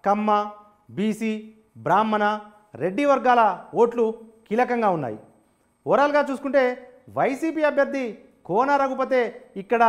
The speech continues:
గెలుస్తారంటున్నారు ఓటర్లు. రేపల్లె, రేపల్లె నియోజకవర్గంలో వైసీపీ నుంచి డాక్టర్ ఈ ఊరి గణేష్,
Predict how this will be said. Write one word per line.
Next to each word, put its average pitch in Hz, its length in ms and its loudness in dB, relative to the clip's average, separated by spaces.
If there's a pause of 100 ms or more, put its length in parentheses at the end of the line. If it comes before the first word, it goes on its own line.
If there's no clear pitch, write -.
(500)
గెలుస్తారంటున్నారు 240 800 2 (480)
ఓటర్లు. 151 320 0 (580)
రేపల్లె, 214 400 0 (1500)
రేపల్లె 294 360 0
నియోజకవర్గంలో 247 580 -2 (500)
వైసీపీ 285 440 -2
నుంచి 254 220 -4 (500)
డాక్టర్ 214 420 -2 (460)
ఈ 208 40 -6 (120)
ఊరి 233 180 -4
గణేష్, 214 320 -4